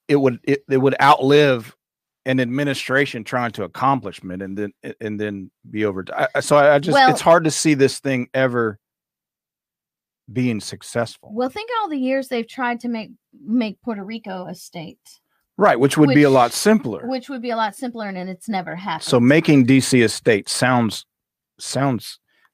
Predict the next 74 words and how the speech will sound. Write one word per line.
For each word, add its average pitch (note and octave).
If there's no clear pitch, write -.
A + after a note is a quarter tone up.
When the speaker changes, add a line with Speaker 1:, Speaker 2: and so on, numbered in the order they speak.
Speaker 1:
you, -
you're C3
making C3+
me A#2
feel A2+
better. F#2+
Speaker 2:
Yeah, C4
I -
Speaker 1:
This B2+
Speaker 2:
hope -
Speaker 1:
sounds B2+
Speaker 2:
so. -
Speaker 1:
so B2+
Speaker 2:
But D#4
here's, F4
uh, D4
th-, -
Speaker 1:
complex C3+
Speaker 2:
I -
don't, -
Speaker 1:
that A2
it A2
Speaker 2:
I -
Speaker 1:
would -
Speaker 2:
don't C4
Speaker 1:
be -
Speaker 2:
mean B2+
Speaker 1:
nearly C3
Speaker 2:
to A#2
Speaker 1:
impossible D#3
because E3+
the, G#3
'cause F#3+
Speaker 2:
Yeah. G3
Speaker 1:
so G3+
if G3
you F#3
make G3
it D#3+
a C3+
state F#3+
and C#3+
they D#3
have D3+
the, D3
you, C#3
you F#3+
can F3+
possibly F#3
have C3
a A#2+
state D#3+
with B2
these A#2
powers, F#3
and C#3
you C#3+
have D3+
to C#3
Speaker 2:
Right. A#2+
Speaker 1:
deal D3+
with C#3
that D3
in C3
the C3
Constitution. C#3+
So -
then D#3+
where F#3
Speaker 2:
Right. F#3+
Speaker 1:
do F3+
you F#3
put G3+
that? A3+